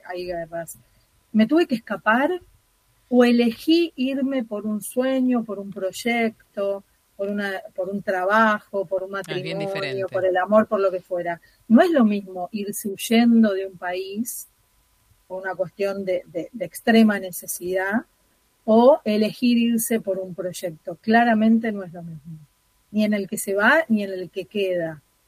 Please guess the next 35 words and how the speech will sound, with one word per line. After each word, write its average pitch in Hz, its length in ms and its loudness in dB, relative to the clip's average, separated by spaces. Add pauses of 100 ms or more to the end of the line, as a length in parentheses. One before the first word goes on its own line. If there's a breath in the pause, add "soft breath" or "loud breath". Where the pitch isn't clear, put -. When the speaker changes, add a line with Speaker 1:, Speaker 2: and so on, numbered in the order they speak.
(360)
Speaker 1:
es 185 100 -14
la 185 140 -6
misma 175 380 -10
Speaker 2:
Mm. - 20 -20
Speaker 1:
reacción. 160 480 -12 (500)
Entonces, 185 260 -6 (120)
irme 233 480 8
por 190 180 -2
un, 202 200 -4
ver 208 260 0
a 240 80 4
un 233 120 6
hijo 226 340 0
que 180 100 -10
se 185 160 -10
va 190 180 -2
con 185 220 -8
un 202 120 -6
proyecto 185 920 -4 (480)
sólido, 185 840 2 (500)
con 196 200 -6
un 202 160 -4
plan, 208 760 2 (220)
con 202 160 -4
un 214 160 2
sueño, 214 800 0
no 220 120 2
es 226 80 4
lo 240 100 2
mismo 240 340 2
que 202 120 -4
ver 202 180 -2
a 214 40 -2
un 214 120 -4
hijo 254 460 -4